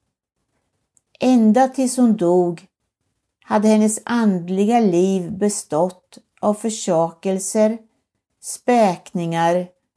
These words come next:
och kärleken till den korsfäste Kristus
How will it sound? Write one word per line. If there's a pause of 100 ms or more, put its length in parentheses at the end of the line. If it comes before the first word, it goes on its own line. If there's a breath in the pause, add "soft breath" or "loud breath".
och
kärleken
till
den
korsfäste
Kristus